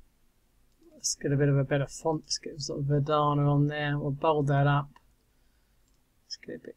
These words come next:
bigger even. See if we can go to thirty-six. And we'll go over a text colour and something nice and blue to tie in. Something simple like that, as you can see. Let's just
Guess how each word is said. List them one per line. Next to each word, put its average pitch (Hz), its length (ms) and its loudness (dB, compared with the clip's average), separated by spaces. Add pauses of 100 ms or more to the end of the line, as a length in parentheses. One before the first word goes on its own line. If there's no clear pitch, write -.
bigger 147 300 -2
even. 147 400 0 (240)
See - 160 -4
if 151 80 -12
we 151 80 -6
can 143 60 2
go 143 200 2
to 139 60 -2
thirty-six. - 1300 2 (960)
And 139 720 2 (340)
we'll 147 140 0
go 147 160 0
over 143 240 2
a 143 40 0
text - 360 -6
colour 147 260 0
and 143 160 4
something 147 220 -4
nice 143 280 0
and 139 160 0
blue 160 500 6
to 143 140 -6
tie 151 340 -2
in. 156 360 0 (1200)
Something 160 300 0
simple 170 380 4
like 170 160 6
that, 175 240 4
as 151 60 -2
you 151 40 -10
can 147 100 -2
see. 175 380 6
Let's 180 160 -2
just 143 160 -8